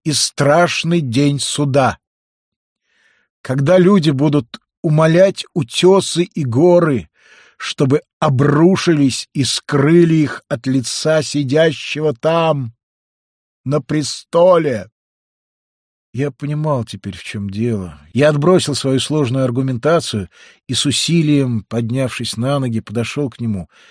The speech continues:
и положил ему руку на плечо. «Будьте мужчиной», — сказал я. «Страх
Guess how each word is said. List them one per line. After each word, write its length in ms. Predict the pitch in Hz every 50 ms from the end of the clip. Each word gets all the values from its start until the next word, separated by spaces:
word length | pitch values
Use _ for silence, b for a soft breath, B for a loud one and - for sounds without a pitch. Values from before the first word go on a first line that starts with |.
| b b b b b
и 100 | - 117
положил 400 | 104 107 117 120 117 123 156 151
ему 180 | 139 135 131 127
руку 240 | 131 135 117 - 123
на 100 | 120 107
плечо. 380 | - 107 110 - - - 95
«Будьте 380 | 87 101 147 156 117 - - 123
мужчиной», — 680 | 113 123 123 110 - - - 127 135 127 113 98 90 78
сказал 460 | - - - 92 87 85 92 85 71 65
я. 180 | 58 - - -
«Страх 600 | - - - - - 147 160 156 123 - -